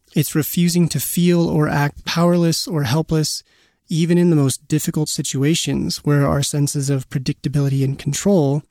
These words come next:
which are the two biggest drivers of our stress response,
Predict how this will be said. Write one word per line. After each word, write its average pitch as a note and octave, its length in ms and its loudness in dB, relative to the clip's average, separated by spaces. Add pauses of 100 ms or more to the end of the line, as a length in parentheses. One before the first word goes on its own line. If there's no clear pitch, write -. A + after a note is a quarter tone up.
(540)
which D3 200 0
are C3 200 2
the B2 120 0
two D3 340 -2
biggest C3+ 460 -2
drivers C3+ 520 2
of B2+ 100 -2
our A#2+ 140 -4
stress - 320 -2
response, D3+ 540 -2